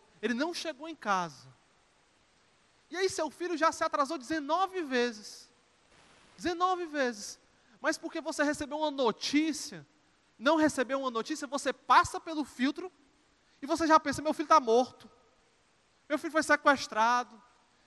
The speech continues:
E você começa a gerar uma emoção que não é de Deus na sua vida. Você passa por um filtro negativo. Os seus relacionamentos.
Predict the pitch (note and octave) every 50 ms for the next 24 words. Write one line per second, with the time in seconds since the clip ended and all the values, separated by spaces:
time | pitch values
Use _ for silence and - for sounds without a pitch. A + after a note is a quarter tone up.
0 | _ _ _ _ G#3 G3+ B3+ B3+ - C#4+ C#4 _ - B3+ A3+ A3 A#3+ B3+ C4+ C4
1 | B3 - - - F#3 D#3+ C#3+ _ _ _ _ _ _ _ _ _ _ _ _ -
2 | G#3 A3+ G#3 E3+ A3+ A3 G3+ G3+ G#3 A3 A#3 A#3 A3+ A3+ A3+ A3+ A3 G#3 G3+ G3
3 | F3 - - A#3+ A#3+ - - A#3 G#3 G#3 G#3 B3 D#4 E4+ E4 D#4+ D4+ D4 B3+ -
4 | C#4 A#3+ F#3+ E3+ F#3+ G#3 G#3+ G3 G3+ G3 - - _ F3+ E3 D3 C3 D3 C#3+ C3
5 | _ B2+ B2 _ _ _ _ _ _ _ _ _ _ _ _ G#3 F3 _ E3+ G3+
6 | - - G#3+ F3 _ _ _ G#3+ A3+ B3 B3+ C4 A#3+ - - A#3 - _ A3+ G#3+
7 | A3 G#3+ F#3 _ _ G3+ G#3+ A#3 - - G3+ F#3 F#3 F#3+ F#3 F3+ F3+ - - -
8 | F3 F3+ F#3 F3+ C#3+ C3+ C3 _ _ _ _ - _ - G3+ - - A3 A3+ G3
9 | - G3 G#3 G#3+ G#3 G#3+ G#3+ - - G#3+ G#3 G3+ G3+ F#3 E3+ F3 F3 E3+ - -
10 | - - - -